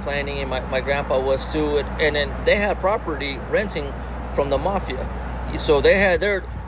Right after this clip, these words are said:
there was a restaurant that they were, that they, that was right behind it, and they had a little lot that the mafia rented out to my dad and my grandpa.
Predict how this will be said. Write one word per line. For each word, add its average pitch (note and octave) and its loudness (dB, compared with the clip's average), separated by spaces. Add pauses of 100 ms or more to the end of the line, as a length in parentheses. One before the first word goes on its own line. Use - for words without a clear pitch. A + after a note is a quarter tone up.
there F3+ 6
was D#3 0
a C#3 0
restaurant E3 0
that D3 -4
they D#3+ 0
were, D3+ 0
that D3 -2
they, D3 2
that B2+ -2
was C#3 -2
right F#3 4
behind G3 -2
it, D3 0
and D3 -2
they D#3+ 0
had E3 -2
a D3+ -2
little D3 0
lot E3+ 0 (500)
that C#3+ 4
the C3 0
mafia D3+ -2
rented C#3+ 2
out C#3+ 4
to - -4
my B2+ 2
dad C#3+ 4
and C3+ -2
my B2+ 0
grandpa. C#3+ 0